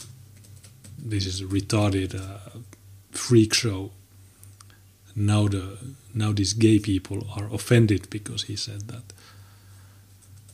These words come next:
I told them that, uh,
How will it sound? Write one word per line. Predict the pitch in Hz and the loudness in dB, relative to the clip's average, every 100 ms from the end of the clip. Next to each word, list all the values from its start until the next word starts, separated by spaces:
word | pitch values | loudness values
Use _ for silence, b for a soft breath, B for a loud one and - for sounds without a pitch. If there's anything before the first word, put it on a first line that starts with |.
| - - - _ - - | -20 -20 -20 _ -20 -20
I | - 123 | 4 8
told | 131 143 131 110 | 10 12 10 10
them | 120 117 | 8 8
that, | 107 101 - | 6 2 -4
uh, | - - - - - - - _ - - - - - - - - | -12 -20 -20 -20 -20 -20 -20 _ -20 -20 -20 -20 -20 -20 -20 -20